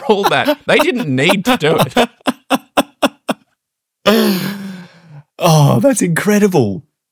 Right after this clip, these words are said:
Speaker 2: <laughs> That is, that's, that
Speaker 1: And
Speaker 2: is
Speaker 1: so
Speaker 2: actually amazing.
Speaker 1: this is, this is how the, <laughs> the seventy-seven run over went. Zero, no ball.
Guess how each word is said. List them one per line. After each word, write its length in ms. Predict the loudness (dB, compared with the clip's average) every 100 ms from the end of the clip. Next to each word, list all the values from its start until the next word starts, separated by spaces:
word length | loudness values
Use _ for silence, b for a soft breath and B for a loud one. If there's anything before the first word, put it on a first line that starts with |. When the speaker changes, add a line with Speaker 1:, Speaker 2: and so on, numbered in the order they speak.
| -8
Speaker 2:
<laughs> 120 | -2
That 160 | 0
is, 180 | 0 -2
that's, 340 | -6 -4 -4 -4
that 120 | -2
Speaker 1:
And 80 | -2
Speaker 2:
is 80 | -2
Speaker 1:
so 120 | 0
Speaker 2:
actually 400 | 0 0 -2 0
amazing. 560 | 2 0 0 -2 -4 -6 -14 _ -18 B B B _ _ _ _ _
Speaker 1:
this 300 | -8 -4 -2
is, 240 | -4 -6 -10
this 180 | -10 -6
is 120 | -8 -4
how 360 | 0 0 -2 -4
the, 440 | -6 -4 -6 -4 -4 -4
<laughs> 200 | -10 -6
the 80 | -6
seventy-seven 800 | 0 0 0 -4 -2 -4 -4 -6
run 280 | -6 -6 -8
over 420 | -8 -8 -6 -8 -10 _ _ _ _ _ -10
went. 420 | -8 -8 -12 -20 _ _ -10
Zero, 520 | -2 0 0 -2 -4
no 260 | -6 -4 -4
ball. 440 | -4 -6 -8 -12